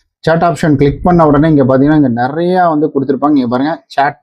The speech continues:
பேக்கப் இருக்கு, சேட் ஹிஸ்டரி இருக்கு. So இதுல சேட் பேக்கப் அப்படின்னு கொடுத்தீங்கன்னா இங்க பாருங்க, சேட் பண்றதை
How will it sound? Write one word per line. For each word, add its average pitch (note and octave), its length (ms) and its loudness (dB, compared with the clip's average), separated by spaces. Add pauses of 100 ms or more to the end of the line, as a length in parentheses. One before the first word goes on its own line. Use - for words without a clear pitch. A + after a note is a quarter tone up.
பேக்கப் C#3 380 -4
இருக்கு, E3+ 380 0
சேட் C3+ 380 -2
ஹிஸ்டரி C#3+ 380 0
இருக்கு. C#3+ 220 0 (460)
So - 120 -2
இதுல D3+ 240 4
சேட் E3 320 0
பேக்கப் E3+ 360 0
அப்படின்னு D3+ 300 -4
கொடுத்தீங்கன்னா D3+ 460 0
இங்க C3+ 140 -4
பாருங்க, B2+ 300 -4 (720)
சேட் D3 220 -2
பண்றதை C#3+ 280 -2